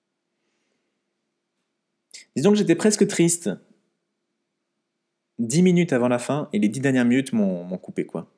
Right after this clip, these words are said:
J'ai pas du tout aimé cette fin. Je sais pas si c'est pareil pour vous. Dites-moi ce que vous en avez pensé, si vous l'avez vu.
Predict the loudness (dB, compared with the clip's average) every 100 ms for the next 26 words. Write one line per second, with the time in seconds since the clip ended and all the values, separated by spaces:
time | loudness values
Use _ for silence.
0 | _ _ -16 -4 -4 -4 -8 -8 -10 _
1 | _ _ _ -18 -18 -20 _ _ _ -10
2 | -8 -2 -4 -2 -4 0 -2 0 -4 -4
3 | -4 -2 -2 -2 -2 0 0 0 -4 -2
4 | -4 -4 -18 -20 -20 -10 -4 0 0 -2
5 | -4 -2 -2 -2